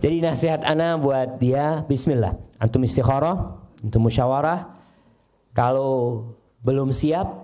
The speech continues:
untuk ditolak, yang jadi masalah kadang-kala orang itu siap diterima, nggak siap ditolak. Kalau belum siap ditolak, jangan minta anak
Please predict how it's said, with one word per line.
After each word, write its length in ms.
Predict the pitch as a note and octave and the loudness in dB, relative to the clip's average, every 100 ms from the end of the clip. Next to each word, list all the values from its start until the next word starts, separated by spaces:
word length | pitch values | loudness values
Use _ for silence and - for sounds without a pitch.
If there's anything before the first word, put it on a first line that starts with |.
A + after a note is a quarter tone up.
| - _ _ - | -20 _ _ -4
untuk 240 | C#3+ C3+ C3+ | -2 0 0
ditolak, 640 | C3 C#3+ C#3+ D#3+ - - A#2 | 0 0 0 -2 -6 -10 -4
yang 80 | A#2+ | -2
jadi 160 | C3+ | 0
masalah 320 | D3+ E3 G#3 | 0 0 0
kadang-kala 400 | F3+ F3 F#3 G#3 | 0 0 0 0
orang 320 | D#3+ F3+ F3+ F#3 | 0 0 0 -2
itu 80 | |
siap 320 | G#3 G3 F3 F3 | -2 -2 -2 -2
diterima, 480 | F3+ F3+ D3 D3 | -4 0 0 0
nggak 160 | F3 D#3 | 0 -2
siap 240 | G3 F#3 | -2 -2
ditolak. 560 | F#3+ A3+ A3 B2+ - - - - - - - - | 0 0 0 0 -2 -10 -20 -20 -20 -20 -20 -14
Kalau 240 | - D3+ B2+ | -2 0 0
belum 240 | D#3 D#3+ | 0 0
siap 320 | D3 F#3 D3 | 0 0 0
ditolak, 480 | D3+ E3 F#3 A3+ C3+ | 0 0 0 -2 -2
jangan 160 | C#3 C#3+ | 0 0
minta 320 | C#3 C3 C#3+ | 0 0 -2
anak 320 | B2+ A2+ A2 | -2 -4 -4